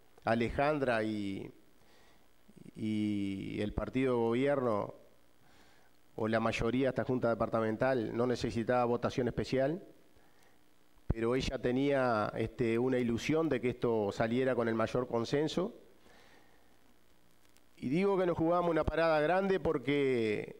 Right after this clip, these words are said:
fuimos los únicos de la oposición que acompañamos esta iniciativa. Y hoy el tiempo nos da la razón.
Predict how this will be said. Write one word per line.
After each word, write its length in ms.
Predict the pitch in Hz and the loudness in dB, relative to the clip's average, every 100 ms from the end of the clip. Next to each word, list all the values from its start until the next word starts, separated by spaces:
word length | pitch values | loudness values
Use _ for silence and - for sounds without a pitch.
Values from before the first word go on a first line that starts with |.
| 113 | -10
fuimos 320 | - 165 180 160 | -2 2 2 2
los 200 | 147 190 | 2 0
únicos 320 | 208 180 156 | 0 2 2
de 60 | |
la 80 | 139 | 2
oposición 480 | 131 135 135 - 190 | 0 0 0 0 2
que 60 | 185 | 2
acompañamos 640 | 151 139 139 147 147 135 | 2 2 2 2 2 0
esta 180 | 139 127 | -2 0
iniciativa. 560 | 123 - 107 107 90 - - - - - - - - - - - - - - - - - - - - - | 0 -2 0 -2 -4 -8 -20 -20 -20 -20 -20 -20 -20 -20 -20 -20 -20 -20 -20 -20 -20 -20 -20 -20 -20 -2
Y 80 | 135 | 0
hoy 200 | 160 160 | 2 0
el 120 | 143 | 0
tiempo 260 | 160 175 151 | 0 2 2
nos 160 | 139 | 2
da 100 | 147 | 2
la 140 | 151 135 | 2 2
razón. 500 | 123 156 147 117 | 2 2 0 0